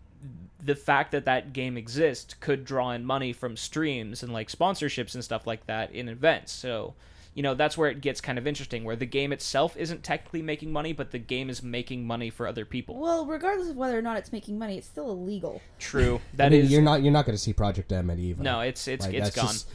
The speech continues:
Speaker 3: you're gonna see it in the, in those hotel rooms where people are playing for
Speaker 1: <laughs>
Speaker 3: money bets, like,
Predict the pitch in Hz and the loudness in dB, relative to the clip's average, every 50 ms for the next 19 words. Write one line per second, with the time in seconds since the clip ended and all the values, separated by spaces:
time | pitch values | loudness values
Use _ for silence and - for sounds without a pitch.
0 | - - - 185 190 226 226 220 - 240 233 220 196 180 175 165 160 156 139 127 | 0 8 10 12 12 12 12 12 10 10 12 12 12 12 10 10 8 8 8 8
1 | 117 107 104 - - - - - - 127 131 131 127 - - - 156 151 139 - | 6 6 2 0 -2 -8 -8 -2 2 4 6 6 6 4 4 6 6 6 6 6
2 | - - 131 131 135 139 131 127 120 113 113 - 113 98 - 131 127 - 127 117 | 2 2 2 4 4 4 2 2 0 -2 -2 -4 0 2 2 2 4 4 2 4
3 | 107 156 151 127 120 120 139 - 117 107 107 120 127 123 117 107 107 107 101 101 | 4 4 4 4 2 2 2 2 2 2 2 2 2 2 2 2 0 0 0 -2
4 | 95 - - - 120 113 110 107 107 95 - | -4 -6 -6 -6 -4 -4 -2 -2 -4 -6 -8